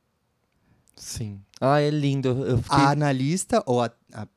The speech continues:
Speaker 2: psicóloga, não sei necessariamente, ela se emociona. Tipo,
Speaker 1: Sim.
Speaker 2: a paciente falou.
Speaker 1: E não tem como não se emocionar, né? Na verdade, é, eu compartilhei com o Fion Rios, né, que tem os recortes, e a gente foi descobrir depois que isso é um curta-metragem,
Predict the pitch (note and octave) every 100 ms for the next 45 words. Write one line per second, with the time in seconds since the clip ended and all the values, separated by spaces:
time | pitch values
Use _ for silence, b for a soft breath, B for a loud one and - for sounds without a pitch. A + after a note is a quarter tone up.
0 | - - - G#2+ A2 D3+ B2+ A2 A#2 -
1 | A#2 A2+ A#2+ A2 A2+ A#2 A#2+ A#2+ C3 C3
2 | C3+ - F#3 F#3+ C#3+ G#2 - - - B2+
3 | A2+ A2 - A2 - A#2 - A#2 A2+ G#2+
4 | G2+ G2+ A2 - D#3 F3+ F3 G#3 G#3 -
5 | F3 D3+ C3 B2 - B2+ B2 - B2+ A#2+
6 | G#2+ G#2+ A#2 B2 A#2+ B2 B2 C3 C3 D3
7 | B B B - B2 A#2+ A#2+ A#2 G#2+ -
8 | B2+ C3+ A#2+ B2+ B2 B2+ A#2+ C3+ C3 C#3
9 | D3+ D#3+ A3+ A#3 D3 D3+ - C3 B2 A#2+
10 | C3+ B2+ B2+ D#3+ - C#3 C3 B2 A#2+ B2
11 | - C3 - C3 B2 - C#3+ - D3 C#3+
12 | D3 C#3+ D#3 D#3 D#3 E3 D#3+ B2+ B2 B2+